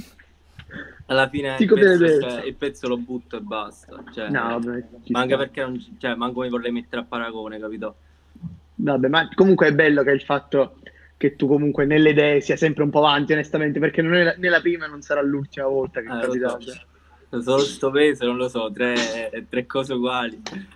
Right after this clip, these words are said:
Speaker 1: Però
Speaker 3: infatti
Speaker 1: vabbè,
Speaker 3: hai
Speaker 1: non fa
Speaker 3: detto ste
Speaker 1: niente.
Speaker 3: cose su Instagram, dei pezzi uguali che erano usciti
Speaker 1: Non
Speaker 3: prima.
Speaker 1: fa niente.
Speaker 2: Ti mancava
Speaker 1: Ma
Speaker 2: soltanto Auto Blu adesso, ed eri apposta.
Speaker 3: <laughs> Sarebbe stato
Speaker 1: Ma
Speaker 3: il
Speaker 1: che
Speaker 3: colmo.
Speaker 1: magari, magari non so, cioè, ovviamente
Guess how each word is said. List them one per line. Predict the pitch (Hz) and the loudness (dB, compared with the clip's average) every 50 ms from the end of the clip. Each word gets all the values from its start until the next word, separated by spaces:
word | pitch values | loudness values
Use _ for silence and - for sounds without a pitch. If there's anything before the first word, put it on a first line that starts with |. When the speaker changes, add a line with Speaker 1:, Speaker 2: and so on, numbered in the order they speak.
| _ - - - _ | _ -18 -18 -18 _
Speaker 1:
Però | _ - 139 143 143 | _ 0 2 2 2
Speaker 3:
infatti | 135 190 202 139 135 175 | 2 2 0 0 0 0
Speaker 1:
vabbè, | 160 | 2
Speaker 3:
hai | 165 170 | 2 2
Speaker 1:
non | 170 | 0
fa | - 135 | -2 -4
Speaker 3:
detto | 160 147 | -6 -6
ste | - - 160 | -4 -4 -2
Speaker 1:
niente. | 151 170 | -2 -2
Speaker 3:
cose | 160 165 147 | -2 -2 -6
su | - 147 147 | -6 -6 -6
Instagram, | 151 156 143 - - - 143 139 135 135 135 131 127 131 131 131 127 127 | -6 -6 -8 -10 -8 -8 -8 -6 -6 -6 -6 -6 -6 -8 -8 -8 -8 -8
dei | 127 127 | -8 -8
pezzi | - 135 135 - - - 135 | -6 -8 -8 -8 -8 -10 -10
uguali | 135 135 131 131 131 131 135 131 131 127 127 | -10 -8 -6 -4 -2 -2 -2 -2 -4 -8 -10
che | 131 | -12
erano | 127 127 127 127 | -12 -6 -6 -6
usciti | - - - 131 131 | -6 -6 -10 -10 -6
Speaker 1:
Non | 127 127 | -6 -6
Speaker 3:
prima. | 131 127 135 139 | -2 0 0 0
Speaker 1:
fa | 135 | 0
niente. | 135 131 127 120 117 113 113 110 - - - - _ 92 90 - 113 110 - - - - - - - - - - - - - - _ _ _ - - _ _ _ _ - _ | 0 -2 -2 -4 -4 -6 -10 -12 -14 -16 -18 -20 _ -20 -14 -10 -10 -10 -10 -12 -8 -6 -6 -6 -6 -8 -12 -14 -18 -20 -20 -20 _ _ _ -20 -20 _ _ _ _ -20 _
Speaker 2:
Ti | - 180 | 2 4
mancava | 202 202 190 208 220 208 | 6 6 4 4 4 2
Speaker 1:
Ma | 196 | 2
Speaker 2:
soltanto | 147 156 160 202 202 190 - 196 | 2 2 2 2 2 4 4 4
Auto | 185 175 190 190 | 4 6 4 4
Blu | 170 165 170 160 156 | 4 4 2 2 2
adesso, | 147 143 - 147 147 147 - - | 0 -2 -2 -2 -4 -4 -6 -6
ed | 156 151 | -4 -2
eri | 160 160 156 | 0 0 -2
apposta. | 151 - - 147 139 127 - - - 131 127 - | -2 -4 -6 -8 -8 -8 -10 -10 -10 -10 -10 -10
Speaker 3:
<laughs> | - - - 165 143 - - - - - - - - - - - - - _ _ 311 - - - _ _ - - _ - - 196 180 - - _ _ _ | -14 -8 -8 -8 -8 -8 -14 -20 -18 -18 -18 -16 -18 -18 -20 -20 -20 -20 _ _ -16 -16 -16 -20 _ _ -20 -20 _ -20 -18 -18 -18 -18 -20 _ _ _
Sarebbe | - - 139 143 143 143 135 | -16 -12 -10 -10 -8 -8 -8
stato | - - 147 135 | -4 -4 -2 -2
Speaker 1:
Ma | 131 | 0
Speaker 3:
il | 127 | -2
Speaker 1:
che | 147 147 | 2 2
Speaker 3:
colmo. | 143 131 131 | 2 2 4
Speaker 1:
magari, | 160 165 160 151 139 - - - - - | 2 0 0 -2 -4 -6 -12 -14 -10 0
magari | 139 139 135 147 151 151 | 2 2 4 4 2 2
non | 147 139 135 131 117 | 2 0 -2 -4 -8
so, | - - 139 131 - | -8 -8 -6 -6 -6
cioè, | - - 127 | -6 -6 -6
ovviamente | 120 120 123 131 139 127 120 131 120 | -4 -2 -2 -2 -2 -4 -4 -6 -6